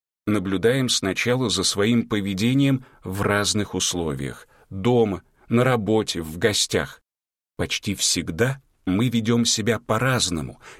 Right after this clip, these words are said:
играем разные роли. Начав наблюдать за своим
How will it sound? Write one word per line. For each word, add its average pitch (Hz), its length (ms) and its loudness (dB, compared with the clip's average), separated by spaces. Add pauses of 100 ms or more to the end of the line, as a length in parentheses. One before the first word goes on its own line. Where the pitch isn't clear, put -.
играем 127 640 2
разные 110 640 0
роли. 90 340 0 (600)
Начав 107 420 0
наблюдать 127 640 0
за 104 180 -2
своим 107 460 2